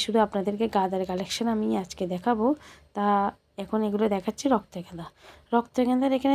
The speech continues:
দেখুন কালেকশনগুলো, এই দিকে এখনও কিন্তু গাছ ছোট, ফুলও, ফুলও একদম, মানে,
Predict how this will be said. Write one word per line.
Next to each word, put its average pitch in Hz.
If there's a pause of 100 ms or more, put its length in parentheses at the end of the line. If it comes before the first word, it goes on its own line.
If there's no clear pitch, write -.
দেখুন 240 (100)
কালেকশনগুলো, 220 (100)
এই 233
দিকে 220
এখনও 226
কিন্তু 233 (100)
গাছ 208 (100)
ছোট, 226 (160)
ফুলও, 220 (1500)
ফুলও 247 (100)
একদম, 226
মানে, 233